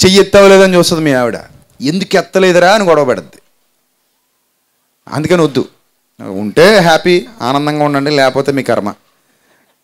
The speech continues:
అంతే మరి, మీకు అదృష్టం లేదు. ఆ? Right, చూద్దాం ఏముంది అక్కడ. ఆ ఒకరినొకరు ముద్దు పెట్టుకుని ఏడుస్తున్నారట. ఇలాగుండగా దావీదు మరింత బిగ్గరగా ఏడ్చాడట. మరి పరిస్థితులు అలా ఉన్నాయి పాపం. ఏడపోతే ఏం చేస్తాడు?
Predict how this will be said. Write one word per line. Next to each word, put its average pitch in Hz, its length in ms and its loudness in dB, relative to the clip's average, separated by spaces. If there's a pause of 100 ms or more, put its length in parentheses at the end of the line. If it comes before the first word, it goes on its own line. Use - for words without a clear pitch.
(160)
అంతే 107 180 -8
మరి, 107 240 -8 (800)
మీకు 110 180 -6
అదృష్టం 113 440 -6
లేదు. - 240 -10 (720)
ఆ? 156 120 -8 (580)
Right, 113 320 -2
చూద్దాం 180 320 2
ఏముంది 196 300 2
అక్కడ. 190 260 2 (1300)
ఆ 175 160 6
ఒకరినొకరు 240 500 4
ముద్దు 233 220 4
పెట్టుకుని 226 360 4
ఏడుస్తున్నారట. 208 500 4
ఇలాగుండగా 190 520 4
దావీదు 180 360 4
మరింత 190 420 2
బిగ్గరగా 196 440 4
ఏడ్చాడట. 175 500 2
మరి 135 180 -2
పరిస్థితులు 160 460 0
అలా 160 140 6
ఉన్నాయి 151 300 0
పాపం. 110 300 -2
ఏడపోతే 143 580 0
ఏం 156 120 -4
చేస్తాడు? 156 420 0